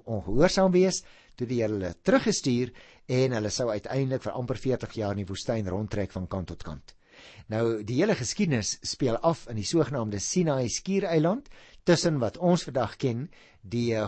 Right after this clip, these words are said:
Golf van Suez en die Golf van Akaba. In hierdie boek, en dit het ek nou nog nie gesê nie, is daar redelik baie herhaling.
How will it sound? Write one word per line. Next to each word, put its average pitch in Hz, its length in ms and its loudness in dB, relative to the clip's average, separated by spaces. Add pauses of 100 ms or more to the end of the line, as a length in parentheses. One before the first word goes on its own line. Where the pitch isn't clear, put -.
Golf 160 320 4 (140)
van 117 180 -4
Suez 240 480 -2 (260)
en 117 140 -4
die 110 80 -4
Golf - 400 -2
van - 280 0
Akaba. 92 440 -2 (960)
In 285 160 4
hierdie 165 240 6
boek, - 320 -6 (520)
en 127 140 0
dit 175 160 2
het 254 120 -2
ek 208 120 2
nou 180 100 2
nog 139 200 0
nie 175 100 -2
gesê 123 300 0
nie, 113 160 -2
is 156 120 0
daar 135 200 4
redelik 240 340 0
baie 120 220 0
herhaling. 90 500 -2